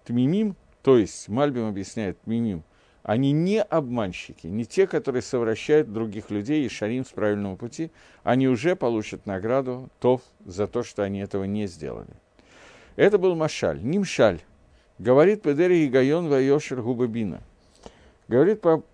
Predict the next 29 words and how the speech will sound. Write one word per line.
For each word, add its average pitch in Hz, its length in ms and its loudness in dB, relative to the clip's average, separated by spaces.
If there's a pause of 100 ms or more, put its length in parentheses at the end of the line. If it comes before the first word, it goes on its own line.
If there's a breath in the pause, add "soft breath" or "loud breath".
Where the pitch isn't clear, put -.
поводу 156 380 4
логики 127 720 0
и 110 340 -2 (280)
прямоду-, 117 400 -2
прямолинейности, 127 1000 -2
которая 113 340 -2
находится 117 520 -2
на 110 140 -4
атрибуте 110 460 -6
бина, 143 420 -8 (400 soft breath)
то 104 60 -6
есть 110 160 -6
атрибуте 127 440 -4
понимания, 117 800 -2
разума, 107 500 0 (640 loud breath)
что - 160 -10
несмотря 175 440 0
на 202 120 2
то, 180 200 2
что 82 340 -8 (160)
Ешорим, 110 760 0 (920 soft breath)
Елху 156 420 4
Бадерих 180 480 4
Ешар 151 320 0
не 147 140 -4
идут 160 240 -2
по 156 100 -2
прямому 143 400 -2
пути, 165 400 -6